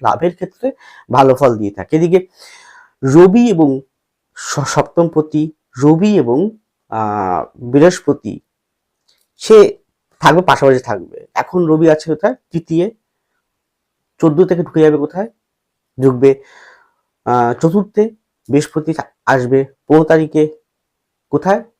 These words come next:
পঞ্চমে। রবি তার পিছনে থাকবে, রবি পিছনে আবার পাশাপাশি বুধ থাকবে, বুধ আপনার অষ্টম পতি, বুধ রবি পিছনে থাকবে। তাহলে বুধ, রবি, বৃহস্পতি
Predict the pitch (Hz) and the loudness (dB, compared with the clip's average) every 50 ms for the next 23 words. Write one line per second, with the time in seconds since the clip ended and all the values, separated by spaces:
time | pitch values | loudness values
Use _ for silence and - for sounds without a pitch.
0 | _ _ _ - 139 147 156 156 - 185 180 196 214 226 220 _ _ _ _ _ | _ _ _ 0 2 2 2 0 -2 -4 -4 -4 -6 -8 -14 _ _ _ _ _
1 | _ _ _ - 123 131 151 156 160 196 208 226 226 - _ _ _ _ _ - | _ _ _ -4 2 2 4 4 2 0 -4 -6 -8 -14 _ _ _ _ _ 0
2 | 135 123 117 - - 135 - 170 175 170 - 170 165 156 156 160 180 196 208 - | 0 0 0 -4 -10 -8 -4 -4 -4 -2 -2 -4 -4 -4 -4 -4 -4 -6 -6 -12
3 | _ _ _ _ _ _ _ - - - _ _ 139 147 175 190 214 220 208 180 | _ _ _ _ _ _ _ -20 -20 -20 _ _ 4 4 6 4 4 2 -4 -6
4 | - 196 196 190 175 160 151 170 170 - 139 127 143 147 143 156 - _ _ _ | -2 0 0 2 2 0 0 -2 -2 -4 -6 -6 -6 -10 -10 -10 -20 _ _ _
5 | _ _ _ _ 127 127 131 156 175 170 _ - 151 135 127 127 131 156 165 - | _ _ _ _ -8 -4 -2 -2 -2 -2 _ -10 -10 -10 -10 -6 -6 -6 -6 -8
6 | _ _ _ _ _ 131 139 143 147 135 - - 135 135 127 127 _ - - - | _ _ _ _ _ -4 0 0 0 0 -2 -2 -6 -6 -6 -6 _ -20 -20 -20
7 | - _ - - - - 180 180 180 180 175 170 - 180 190 190 185 _ _ 127 | -12 _ -10 -10 -6 -6 -6 -6 -4 -6 -10 -10 -8 -10 -10 -10 -12 _ _ -4
8 | 139 156 160 - _ _ _ _ _ 123 131 131 139 139 - 135 - 165 165 160 | -4 -4 -4 -6 _ _ _ _ _ -2 0 0 0 -2 -8 -8 -6 -6 -6 -6
9 | 156 143 143 139 151 165 180 - - - - _ _ - 160 135 120 139 175 214 | -6 -8 -6 -6 -6 -6 -8 -10 -18 -20 -20 _ _ 0 0 2 2 2 2 2
10 | 233 226 - _ _ _ _ - 123 131 139 147 202 220 - _ - 123 117 - | 2 0 -4 _ _ _ _ 0 2 2 2 2 0 -6 -8 _ -6 -6 -6 -6
11 | _ - - - - | _ -18 -18 -18 -18